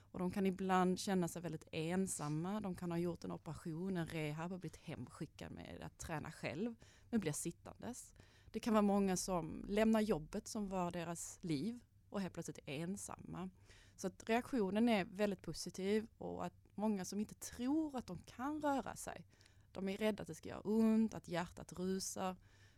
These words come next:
Men när de kommer in i den här positiva gruppdynamiken som vi jobbar med, då blir det liksom en annan sak. Och sedan är det ju tårfyllt avsked när de här veckorna är slut.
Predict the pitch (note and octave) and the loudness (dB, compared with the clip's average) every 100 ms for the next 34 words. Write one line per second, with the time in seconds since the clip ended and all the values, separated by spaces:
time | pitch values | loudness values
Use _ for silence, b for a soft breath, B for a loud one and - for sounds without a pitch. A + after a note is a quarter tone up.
0 | - - F#3+ A3 A#3+ A#3+ C4+ A#3+ G#3 A#3+ | -14 -2 2 2 4 4 6 4 4 0
1 | B3 B3+ G3 - - - B3 - B3+ C4+ | 0 0 -2 -2 -4 -2 0 -2 -2 -2
2 | G#3 F#3 B3 - - G#3+ B3 D4 D4+ - | -4 -4 -8 -6 -4 0 4 6 4 0
3 | E3+ - F3 E3 D#3+ D#3 - - - - | -8 -6 -2 0 0 -2 -8 -10 -12 -14
4 | - - - - F#3+ A#3 A#3+ B3+ C4+ B3+ | -20 -20 -14 -12 -6 -2 0 0 -2 -4
5 | - A3 G3+ - F#3 E3+ D3 - F2+ - | -2 -2 -2 0 0 0 -2 -4 -4 -6
6 | - F3+ G3 F#3+ G3 B3+ F3 G3+ B3 - | -10 -6 -2 0 2 4 2 -2 -8 -4
7 | B3 A#3 - E3+ - F3+ F3 E3 - - | -4 -4 -6 -8 -6 -6 -6 -10 -14 -16
8 | - - - E3+ E3 D#3+ D3+ D3 - - | -20 -20 -14 -10 -10 -8 -8 -8 -10 -6
9 | E3+ - - D#3+ C#3 - - - F#3+ - | -6 -4 -10 -10 -8 -6 -6 -8 -14 -20